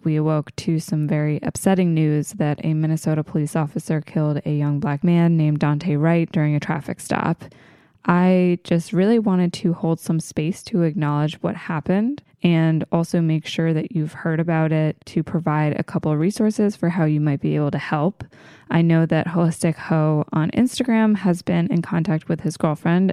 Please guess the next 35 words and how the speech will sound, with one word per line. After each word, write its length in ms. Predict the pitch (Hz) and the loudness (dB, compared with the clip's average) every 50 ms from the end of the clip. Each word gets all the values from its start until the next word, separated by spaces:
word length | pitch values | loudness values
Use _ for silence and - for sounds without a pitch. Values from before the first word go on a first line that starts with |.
| - | 0
and 220 | - 170 165 160 - | 0 2 2 2 0
is 140 | - 160 160 | 0 -2 -2
disseminating 640 | - - 160 - - 160 156 156 156 156 156 156 - | -2 -4 -4 -2 -2 -2 0 0 0 0 0 0 -2
information 560 | - 156 - - 151 156 156 151 - - 156 | -2 -4 -2 -2 -2 0 -2 -2 -2 -2 0
on 140 | 156 160 156 | 0 0 0
how 160 | 156 180 160 | 0 0 0
to 100 | 156 156 | 0 0
directly 440 | - - 156 156 151 - - 156 151 | 0 0 -2 -2 -2 -2 -2 -4 -2
donate 360 | 151 160 151 151 151 156 - | 0 0 0 0 0 0 -2
to 100 | - 170 | -2 -4
her 340 | 165 - - 170 156 156 190 | -4 -2 -2 -2 0 0 0
and 200 | 247 277 254 220 | 0 0 -2 -2
provide 420 | - - 170 175 165 156 160 156 - | -2 -4 -2 0 2 0 0 0 -2
items 320 | - 156 156 - 160 160 - | -2 -2 0 0 0 -2 -2
for 160 | - - 165 | -2 -2 0
their 180 | 156 160 156 160 | 0 2 0 0
son. 460 | - - 147 143 143 160 208 247 269 _ _ _ _ _ - | -2 -2 -2 0 0 2 0 0 -2 _ _ _ _ _ 2
I've 180 | 175 180 180 | 2 4 4
included 600 | 202 202 196 - - - 220 226 240 240 233 226 208 | 4 2 2 0 0 2 2 4 4 4 4 4 2
a 80 | - 185 | 2 2
link 360 | 175 165 165 165 170 185 - | 2 2 2 2 2 0 0
to 140 | - - 180 | -2 -2 0
that 200 | 165 165 165 - | 0 0 -2 -2
post 400 | - - 175 170 165 170 - - | -2 0 2 2 2 0 -2 -2
in 100 | - 165 | -2 -2
the 80 | 160 | 0
show 260 | 156 - - 160 156 156 | -2 -2 0 0 0 2
notes 280 | 165 190 220 220 - | 2 2 2 0 0
where 160 | - - 170 | -2 0 2
you 120 | 160 160 156 | 2 2 0
can 180 | 151 - 170 160 | 0 0 -2 0
get 180 | 156 151 - | 0 -2 -2
all 160 | - 156 156 156 | -2 -2 0 2
that 200 | 180 170 160 - | 2 2 2 2
information. 800 | 160 160 - - 165 156 147 143 139 - 190 185 196 220 240 | 0 0 0 0 0 0 0 0 0 2 2 4 4 2 2